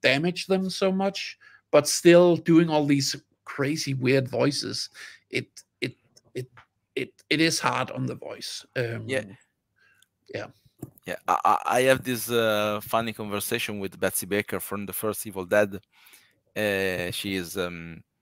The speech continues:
Speaker 2: Linda in the first Evil Dead, and she still have that s-, um, laugh, this, that, that heavy laugh, uh, and, uh, and I asked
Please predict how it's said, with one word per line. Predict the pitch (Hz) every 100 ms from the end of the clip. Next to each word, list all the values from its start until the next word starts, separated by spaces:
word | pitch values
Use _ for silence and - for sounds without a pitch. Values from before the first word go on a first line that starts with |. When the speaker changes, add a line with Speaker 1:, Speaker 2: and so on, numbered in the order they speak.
| - -
Speaker 2:
Linda | 101 113 101
in | 95
the | 95
first | - 95 -
Evil | 92 90
Dead, | 113 113
and | 98 90 85 - _ _ 135 _ -
she | - - 135
still | - - 139 151 151 - _ _ _ -
have | 117 120
that | 123 110
s-, | - - - -
um, | 110 104 101 104
laugh, | 101 117 139 - - - _ _ _ _ _ _ _
this, | 123 113 -
that, | 113 -
that | 117
heavy | 123 123
laugh, | 120 107 120 - - -
uh, | 92 95 -
and, | 107 110
uh, | 104 101 101 - _ - _ _ _ _ _ -
and | 113 120
I |
asked | 127 123